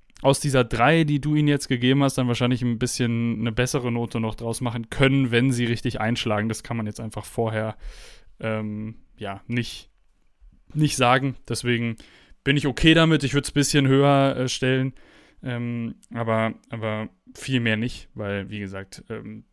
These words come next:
den Rest kennt man nicht so. Da muss man dann einfach schauen, ähm, wie die einschlagen werden. Und wenn das alles so bleibt, wie man jetzt vielleicht ungefähr denkt, dann ist die drei richtig. Wenn plötzlich ein Han Noah Masengo aufspielt und, äh,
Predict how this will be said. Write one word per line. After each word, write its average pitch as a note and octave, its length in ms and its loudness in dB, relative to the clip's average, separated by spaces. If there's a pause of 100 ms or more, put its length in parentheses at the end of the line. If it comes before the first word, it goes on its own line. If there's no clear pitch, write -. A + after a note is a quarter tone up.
(100)
den A2 120 -6
Rest A2 320 -4
kennt D#3 180 0
man D#3 140 2
nicht D3 160 2
so. C#3+ 340 0
Da G#2 100 -8
muss A2 160 -6
man A#2 100 -2
dann A2 100 -2
einfach G#2 220 -6
schauen, A2+ 360 -4 (540)
ähm, G2+ 240 -10
wie A2 80 -8
die G#2 200 -8
einschlagen G2+ 540 -6
werden. F#2 280 -12 (120)
Und G#2+ 80 -12
wenn G#2+ 180 -2
das A2 220 -4
alles C3 320 0
so C3 200 2
bleibt, B2 500 0 (400)
wie C3 100 -8
man B2 180 -4
jetzt B2+ 240 0
vielleicht A#2+ 440 -2
ungefähr B2 360 2
denkt, B2+ 320 2
dann A#2 120 0
ist A2+ 120 -4
die B2 80 0
drei A2 220 0
richtig. A2+ 380 -2
Wenn A2+ 280 -4
plötzlich B2 400 -4
ein A2+ 420 -2
Han C#3+ 400 0
Noah C3 540 2
Masengo C3+ 800 2 (560)
aufspielt C#3+ 720 0
und, A#2+ 300 -8
äh, A#2+ 340 -2